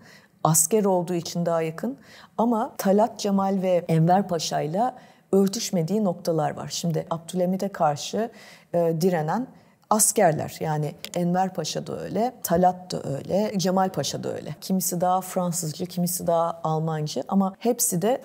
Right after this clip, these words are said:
Abdülhamit'le bu işin gitmeyeceğinin farkında.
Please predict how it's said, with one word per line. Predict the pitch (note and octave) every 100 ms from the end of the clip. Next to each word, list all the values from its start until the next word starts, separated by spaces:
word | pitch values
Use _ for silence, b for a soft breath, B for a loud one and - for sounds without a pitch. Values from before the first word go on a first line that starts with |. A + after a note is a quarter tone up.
| -
Abdülhamit'le | F#3+ F#3+ G3 G3 F#3+ G3 F3+
bu | F3+
işin | F3+ G3
gitmeyeceğinin | G3 - E3 D3+ D#3+ G3
farkında. | - F3+ E3 D#3 C#3